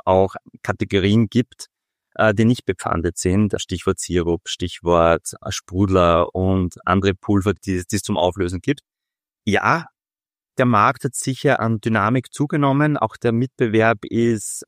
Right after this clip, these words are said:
größer als wie vor zehn Jahren. Und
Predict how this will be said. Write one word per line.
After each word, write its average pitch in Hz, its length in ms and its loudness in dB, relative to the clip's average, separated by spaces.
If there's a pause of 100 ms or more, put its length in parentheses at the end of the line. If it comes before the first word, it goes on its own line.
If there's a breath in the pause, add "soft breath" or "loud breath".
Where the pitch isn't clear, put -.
(100)
größer 110 560 0
als 107 560 -2
wie 110 220 -2
vor 101 360 2
zehn 104 280 -2
Jahren. 95 400 0 (560)
Und 120 640 2